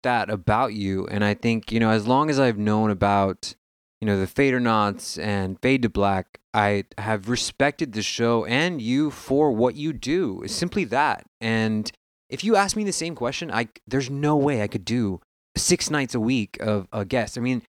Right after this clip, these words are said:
there are other aspects of things that, that we're running and we're, we're pushing forward.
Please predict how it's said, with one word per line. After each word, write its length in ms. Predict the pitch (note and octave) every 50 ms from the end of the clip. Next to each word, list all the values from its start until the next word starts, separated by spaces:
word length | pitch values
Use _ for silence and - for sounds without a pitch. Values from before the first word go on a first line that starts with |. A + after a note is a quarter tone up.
| _ _
there 140 | D#3 F3+ G3
are 100 | F3+ C#3+
other 220 | C#3+ D#3 D#3+ D3+
aspects 560 | C#3 C#3 C#3+ - - - D3+ C#3+ C3+ - - -
of 220 | - B2+ A#2+ G#2+
things 280 | - B2+ B2 B2 A2 G#2+
that, 240 | A#2+ A#2 G#2+ - - _
that 160 | A#2 A2+ E2+
we're 160 | A2 A2 A2
running 480 | G#2+ G#2+ G#2+ G#2+ G#2+ A2+ A#2 B2 A#2+ G#2+
and 180 | G#2 G2+ G2+ G2+
we're, 240 | G#2 G#2 G2+ G2+
we're 200 | G2+ D2 A2 G#2+
pushing 360 | - - A2+ A2 - A#2 G#2+ F#2+
forward. 540 | - - G#2 G#2 G#2+ A2 A2 A2+ A2 A2